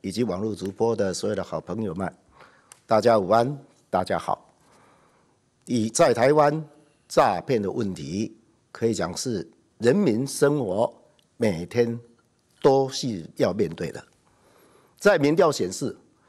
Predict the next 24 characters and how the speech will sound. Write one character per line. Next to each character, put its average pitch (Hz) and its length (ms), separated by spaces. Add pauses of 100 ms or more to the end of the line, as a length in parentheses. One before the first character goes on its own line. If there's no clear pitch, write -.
(100)
大 180 100
概 180 120
有 113 240
九 98 340
成 117 240 (100)
以 85 160
上 95 300
的 80 180 (760)
民 113 220
众 139 180 (680)
都 156 140
曾 123 220
接 156 240
过 - 260 (200)
诈 160 200
骗 110 200
信 95 200
息 - 280 (280)
以 110 120
及 107 200
诈 95 240
骗 90 240 (120)
电 85 220
话。 - 220